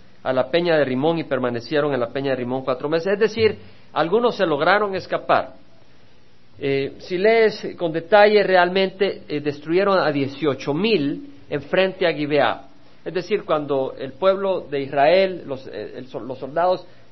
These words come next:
empezaron, en vez de seguir huyendo, se dieron vuelta y empezaron a atacar a los de Benjamín que creían que estaban ganando. Eh, ahí, en frente a Gibeá, mataron a dieciocho mil. Y de ahí los persiguieron, y en los caminos,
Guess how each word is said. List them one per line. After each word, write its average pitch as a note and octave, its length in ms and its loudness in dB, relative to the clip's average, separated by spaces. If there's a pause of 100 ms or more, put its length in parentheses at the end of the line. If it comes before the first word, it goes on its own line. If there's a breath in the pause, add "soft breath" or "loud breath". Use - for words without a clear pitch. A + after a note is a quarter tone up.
(100)
empezaron, F3+ 720 0
en C3+ 100 -8
vez D#3 120 -4
de F#3 100 -2
seguir F3 300 -6
huyendo, F3 480 -2
se D3 140 -6
dieron E3+ 280 0
vuelta E3+ 300 -2
y C3 120 -2
empezaron E3+ 480 0
a D#3+ 40 2
atacar D#3 420 0
a - 20 0
los C#3 140 -4
de A#2+ 80 -4
Benjamín C3 480 -4
que C#3 100 -6
creían C#3 320 -4
que D3+ 100 -10
estaban D3 360 -2
ganando. C3 560 -2 (540 loud breath)
Eh, A#2+ 360 -4
ahí, F3+ 520 -2
en C3+ 100 -6
frente F#3+ 380 -2
a F3 40 0
Gibeá, D#3+ 300 0
mataron E3 420 0
a C#3 60 0
dieciocho A#2+ 560 -6
mil. D#3 360 2 (520 loud breath)
Y F#3 80 -2
de F3 80 6
ahí G3 100 8
los A3 140 2
persiguieron, E3 800 -2
y C3+ 80 -2
en D3 60 -2
los D3+ 160 -4
caminos, G3 560 -2